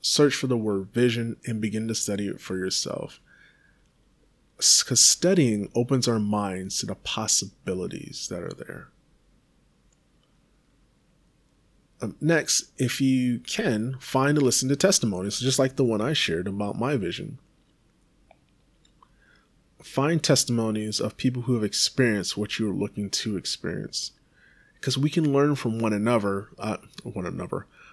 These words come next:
We can learn from one another by humbling ourselves and listening to others' life stories. And lastly, the most important thing that you can do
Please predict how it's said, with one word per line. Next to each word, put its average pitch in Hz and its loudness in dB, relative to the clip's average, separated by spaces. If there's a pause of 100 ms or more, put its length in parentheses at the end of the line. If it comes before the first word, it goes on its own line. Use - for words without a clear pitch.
(160)
We 131 4
can 127 4
learn 127 6
from 110 0
one 117 2
another 110 0
by 98 -4
humbling 127 2
ourselves 98 0
and 98 -6
listening 104 0
to - -4
others' 92 -4
life 90 -4
stories. - -4 (2000)
And 123 -4
lastly, 147 0 (180)
the 131 -4
most 127 2
important 165 0
thing 117 -2
that 101 -2
you 117 2
can 117 0
do 90 -4